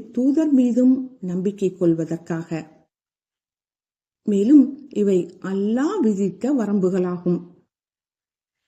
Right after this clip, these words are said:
அன்றியும் நிராகரிப்பவர்களுக்கு நோவினை செய்யும் வேதனையும் உண்டு.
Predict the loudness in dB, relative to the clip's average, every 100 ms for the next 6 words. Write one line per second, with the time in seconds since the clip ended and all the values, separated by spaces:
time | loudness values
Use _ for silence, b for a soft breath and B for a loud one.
0 | _ -6 -2 6 6 6 2 -16 _ _
1 | 2 4 4 0 2 2 2 0 0 0
2 | 0 0 0 2 0 -4 _ _ -6 -2
3 | 0 2 4 4 4 2 -2 2 2 2
4 | 0 -14 _ _ _ _ -6 2 4 4
5 | 4 2 2 4 4 2